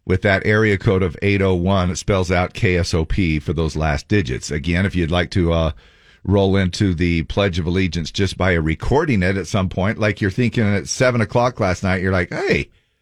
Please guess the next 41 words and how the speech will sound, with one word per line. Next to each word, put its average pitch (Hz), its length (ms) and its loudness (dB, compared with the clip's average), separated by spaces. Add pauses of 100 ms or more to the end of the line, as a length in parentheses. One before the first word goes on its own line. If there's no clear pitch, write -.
(260)
I 117 40 -2
wouldn't 143 220 2
mind, 101 340 2
uh, 98 200 2
doing 110 280 2
the 95 60 -2
Pledge 110 340 2
of 87 60 0
Allegiance, 117 520 0
but 101 160 -2
I'm 104 320 0
up 131 260 0
in 113 160 2
the, 101 100 2
sh-, - 300 -8
you 113 160 0
know, 107 180 2
doing 110 280 2
something, 104 520 0 (640)
uh, 95 220 2
dr-, 92 280 -2
getting 113 260 2
ready 113 420 4
or, 95 300 2
you 92 160 2
know, 87 160 2
whatever 95 480 2
at 92 240 -2
six - 280 -4
thirty-five." 95 920 0 (500)
Then 92 160 0
go 107 160 4
ahead 104 260 2
to 98 140 -2
our 95 160 0
Z 107 140 -2
one 98 180 -2
oh 92 60 -4
four 90 300 -4
app, 101 320 0 (680)
uh, 82 240 0